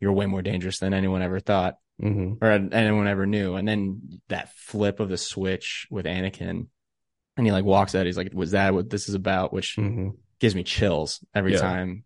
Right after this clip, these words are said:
Speaker 1: I hear him say that. Um, he's like, "Back to the beginning. It's like live or die." And he pulls out the red saber.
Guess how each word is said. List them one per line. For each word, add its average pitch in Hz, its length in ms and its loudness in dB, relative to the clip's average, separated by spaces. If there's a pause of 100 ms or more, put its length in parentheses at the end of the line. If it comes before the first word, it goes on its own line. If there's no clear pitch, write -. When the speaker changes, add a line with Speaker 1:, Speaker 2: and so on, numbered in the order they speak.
Speaker 1:
I 98 120 0
hear 95 200 -2
him 90 100 -2
say 90 240 0
that. 87 320 -2 (920)
Um, 92 800 -2
he's 101 200 -2
like, 92 220 -2 (400)
"Back 101 180 2
to 107 80 0
the 101 40 -2
beginning. 95 600 0 (200)
It's - 100 -12
like 90 140 -2
live 101 200 0
or 101 80 2
die." 92 280 2
And 87 80 -4
he 92 60 -6
pulls 107 200 -2
out 101 100 2
the 98 80 -4
red 92 260 -4
saber. 113 580 2